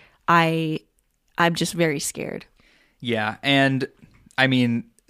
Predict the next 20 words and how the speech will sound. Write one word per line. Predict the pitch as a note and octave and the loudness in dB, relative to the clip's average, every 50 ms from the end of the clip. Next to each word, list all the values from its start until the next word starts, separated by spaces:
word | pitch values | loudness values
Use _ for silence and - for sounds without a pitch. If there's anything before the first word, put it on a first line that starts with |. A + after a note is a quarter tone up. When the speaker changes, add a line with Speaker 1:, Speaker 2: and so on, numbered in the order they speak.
| - - - | -20 -20 -10
Speaker 2:
the | C3+ C3 B2 B2 | -4 0 0 2
amount | A#2+ A2+ G#2+ A2+ A#2 A#2 | 2 2 2 2 0 0
of | - | -2
people | - A#2 G#2+ A#2+ A2+ | -4 -6 -4 -4 -6
who | A#2+ A2+ G#2+ | -4 -4 -4
have | G#2+ G#2 | -4 -4
had | - - G#2+ G#2 | -4 -4 -4 -4
an | G#2+ G#2 G#2+ | -4 -4 -4
allergic | G#2 G#2 G#2 G#2 - - | -4 -4 -6 -6 -6 -6
reaction | A2 G#2+ - A2+ - - B2 A#2 A2+ | -4 -4 -4 -4 -6 -6 -6 -6 -6
from | - - A2 | -6 -6 -6
the | A2 - | -6 -4
covid | - G#2+ G#2+ A2 A2+ A#2 | -2 -2 -2 0 0 0
vaccine | A2+ A2 A#2 - - - B2+ B2+ B2 B2+ C3+ B2 | 0 0 0 -2 -4 -6 -4 -4 -4 -4 -6 -6
Speaker 1:
Yes. | G3+ F3+ F3 F3 F3 F3+ - - - - - - - | -4 -2 -2 -2 -2 -4 -6 -8 -14 -14 -14 -8 -6
Speaker 2:
is, | C3 A2+ - | -6 -4 -2
like, | A#2 G#2 - | -4 -4 -4
excruciatingly | A2+ - - - - - - _ - B2+ A#2 A#2 A#2 A#2 A2 - - A#2 G#2+ G#2+ G#2 G#2+ G#2 G#2 G#2 G#2 A2+ A2 _ _ - - B2+ A2 G#2 G#2 | -6 -8 -8 -10 -10 -10 -12 _ -8 -4 -4 -2 -2 -4 -4 -4 -4 -2 -2 -2 -2 -4 -4 -6 -6 -8 -10 -12 _ _ -18 -12 -6 -6 -4 -4
low. | G#2 G#2 F#2+ D#2+ E2+ A2 A#2+ B2+ B2 | -2 -2 -2 -2 -2 -2 -4 -4 -6
Speaker 1:
Yes. | - F#3 - - - - - | -8 -10 -10 -10 -12 -16 -20